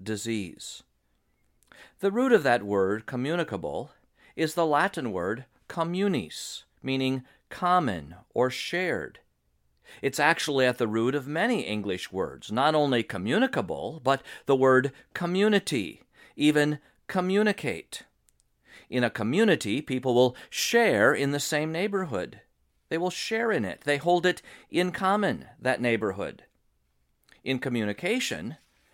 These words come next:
people share their thoughts, their words with one another. So theologians sometimes categorize the attributes of God.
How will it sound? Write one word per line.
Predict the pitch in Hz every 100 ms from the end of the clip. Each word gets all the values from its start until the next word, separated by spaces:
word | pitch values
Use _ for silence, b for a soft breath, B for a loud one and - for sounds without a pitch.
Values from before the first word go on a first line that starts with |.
| _ -
people | 151 147 131
share | - - 220 117 107
their | 113 135
thoughts, | - 196 226 - - - b b
their | 156 151
words | 160 220 214 117 -
with | 117 104
one | 104 98
another. | 92 87 69 - _ _ _ _ _ _ _ _ _ _ _ _ b b b b b
So | - 226
theologians | 214 190 160 151 131 120 101 98 - -
sometimes | - 143 135 127 117
categorize | - 147 139 120 113 107 104 104 98
the | 113 -
attributes | 120 - 117 107 110 -
of | 107 -
God. | 107 90 76 -